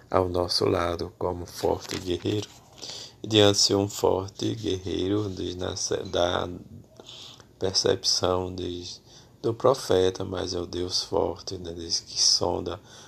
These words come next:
os rins e o coração, mas vale a pena, diz, deixar-se seduzir por ele. Diante desta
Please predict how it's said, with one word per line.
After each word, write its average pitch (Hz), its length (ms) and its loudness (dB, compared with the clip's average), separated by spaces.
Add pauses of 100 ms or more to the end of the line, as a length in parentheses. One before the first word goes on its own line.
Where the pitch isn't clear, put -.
(140)
os 110 280 2
rins 95 300 2
e - 20 0
o 92 80 -2
coração, 98 960 0 (480)
mas 101 440 8
vale 92 280 2
a 104 80 2
pena, 92 500 -6
diz, 101 200 -12
deixar-se 90 1160 -2 (400)
seduzir 107 800 2
por 92 160 -2
ele. 85 420 -8 (280)
Diante 95 520 4
desta 92 640 -4